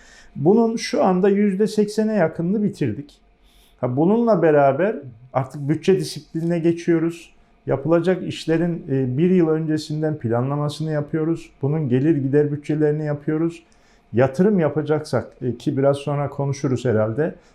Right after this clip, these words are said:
bu, e, özellikle dijital tarafta çok ciddi yatırım planlarımız var.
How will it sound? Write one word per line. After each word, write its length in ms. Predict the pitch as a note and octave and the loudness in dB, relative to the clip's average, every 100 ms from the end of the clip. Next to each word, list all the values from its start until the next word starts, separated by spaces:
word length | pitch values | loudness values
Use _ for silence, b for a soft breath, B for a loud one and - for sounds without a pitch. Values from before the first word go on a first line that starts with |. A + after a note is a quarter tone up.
| _ | _
bu, 380 | G#2+ B2+ C#3 C3+ | -2 2 2 2
e, 40 | |
özellikle 800 | B2 A#2+ A#2+ B2 C#3 C#3+ E3 C3+ A#2+ | 2 2 2 2 2 0 0 -2 -2
dijital 380 | B2 - D#3 | -4 -2 -2
tarafta 420 | D3+ D3 B2+ - D3 | 0 0 0 -2 -6
çok 260 | - D3 | -6 -6
ciddi 260 | C3 - D3 | -6 -4 0
yatırım 400 | C3 B2+ C3+ C3 | 0 0 -4 -4
planlarımız 760 | B2 A#2 A#2+ B2+ C3+ C3+ A#2+ | -2 -2 0 -2 -2 -4 -2
var. 200 | A2+ F#3+ | -2 -2